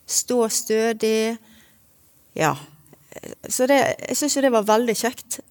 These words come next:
og spesielt på grunn av at det var på en måte ingrediensen for hvorfor jeg hadde fått denne prisen. Eh, og, og så ikke minst det at vi trenger flere damer inn i styret.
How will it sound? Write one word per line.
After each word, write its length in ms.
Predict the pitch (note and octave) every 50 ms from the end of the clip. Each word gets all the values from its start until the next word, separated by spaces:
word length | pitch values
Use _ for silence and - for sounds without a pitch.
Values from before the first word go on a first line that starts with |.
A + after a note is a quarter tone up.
| - -
og 580 | G#3+ G#3 G#3 G3+ G3 G3 G3 G3 G3 G3 G3+ G3+ - - - _ _ _ _ _ _ -
spesielt 760 | - - B3 A#3 - C4+ D4 C#4 B3 G#3 F#3 - - - - -
på 100 | G#3+ G3+
grunn 300 | G#3+ A3+ A#3+ A#3 A3 G3
av 120 | F3+ D#3+
at 180 | E3+ E3+ E3+ - -
det 400 | F#3 F#3 F#3 A#3+ A#3 G3+ F3 D#3+
var 140 | D3+ C#3+ D3
på 100 | - E3+
en 80 | E3
måte 160 | E3 E3 F3+
ingrediensen 920 | F3+ F3 F3 E3+ E3 F3+ F#3+ F3+ E3 D#3+ D3+ - - - D#3 C#3+ B2 C#3 D3 - - - _ -
for 140 | - F#3 - -
hvorfor 540 | - - G#3 - - - - - - - - - -
jeg 100 | - E3
hadde 160 | D#3+ - E3+
fått 240 | - A3 G3 - -
denne 180 | - D3 C#3+
prisen. 480 | D3+ - - E3+ E3 - F#3 F#3+ B3 C#4+ - - _ _ _ - - - - - - - - -
Eh, 600 | G3 G3 F#3+ F#3 F3+ E3+ E3+ E3+ E3 E3 D#3+ D#3+ E3 F3 F3+ - - - _ _ _ -
og, 560 | G#3 G3+ G3 F#3+ F#3 F#3 F3+ F3+ F3+ F3+ - -
og 140 | - A#3+ -
så 80 | -
ikke 240 | - D#4 - - D4
minst 260 | D4+ C#4+ B3 - - -
det 80 | B3+ A#3+
at 100 | G#3+ -
vi 60 | A3
trenger 400 | G#3 - - B3+ A#3+ A#3+ G#3 F3
flere 320 | - G#3+ G#3 G3+ G3 F3+ D#3+
damer 400 | E3+ E3+ F3 F#3+ G#3 G3+ F3+ F3
inn 140 | F3+ F3+ E3
i 20 |
styret. 460 | D#3 - - E3 F3+ G3+ - - D4+